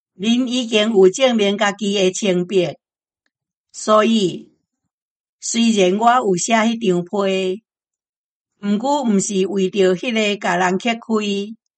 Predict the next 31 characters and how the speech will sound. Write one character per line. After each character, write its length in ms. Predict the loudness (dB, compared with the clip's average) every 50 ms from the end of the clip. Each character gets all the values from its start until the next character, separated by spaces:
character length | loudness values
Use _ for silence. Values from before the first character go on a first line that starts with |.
| _ _ _ _ _ _ _ _ _ _ _ _ _ _
我 160 | -2 2 2 2
是 160 | 2 0 0
迄 220 | 0 0 0 0 0
个 200 | 0 0 0 -2
受 280 | -4 -2 0 2 2
人 240 | 4 4 2 2 2
揭 140 | 0 -2 -2
开 60 | -2
的 380 | 0 0 0 2 2 2 0 0
人， 540 | 0 -4 -6 -8 -10 -10 -10 -10 -10 -10 -12 _ _ _ _ _ _ _ _ _ _ _ _ _ _ _ _ _ _ _
是 160 | -12 -6 -4 -2
要 240 | 0 0 0 0 -2
对 200 | -2 -4 -4 -2
恁 240 | -2 -2 -2 -2 -2
表 300 | 0 2 4 4 4 2
明， 500 | 2 0 0 0 -2 -4 -4 -6 -6 -8 _ _ _ _ _ _
恁 300 | -8 -4 -2 -2 -2 -2
伫 240 | -2 -2 0 0 0
上 380 | -2 -2 0 0 2 2 2 0
帝 80 | 0
的 340 | 0 0 -2 -2 -2 -4 -2
面 260 | 0 0 0 0 0
前， 440 | -2 -4 -4 -4 -4 -4 -4 -6 -6 -8 _ _ _ _ _ _ _ -6
对 160 | -4 -2 -2
阮 260 | 2 2 2 2 2
的 200 | 2 0 0 0
热 200 | 2 2 0 0
情 280 | 0 0 0 0 0 0
有 280 | 0 2 2 2 2
偌 280 | 2 0 -2 -2 -2 -6 -6
深。 600 | -4 -2 -2 0 0 -2 -2 -4 -6 -8 -10